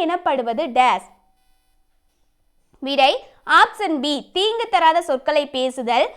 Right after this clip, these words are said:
டேஸ் செல்வம் சான்றோர்களால் ஆராயப்படும். விடை, ஆப்ஷன் சி, பொறாமை உள்ளவன். பொருட்செல்வம் என்னும் சொல்லை பிரித்தெழுத கிடைப்பது. விடை,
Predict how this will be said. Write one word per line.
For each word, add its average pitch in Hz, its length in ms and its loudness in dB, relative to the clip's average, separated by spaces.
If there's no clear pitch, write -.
டேஸ் 427 340 0
செல்வம் 392 460 2
சான்றோர்களால் 359 800 2
ஆராயப்படும். 311 800 4
விடை, 262 280 2
ஆப்ஷன் 359 440 -2
சி, 320 120 -2
பொறாமை 311 520 4
உள்ளவன். 262 460 2
பொருட்செல்வம் 330 800 2
என்னும் 381 320 -2
சொல்லை 381 260 0
பிரித்தெழுத 381 480 -4
கிடைப்பது. 254 480 0
விடை, 269 280 4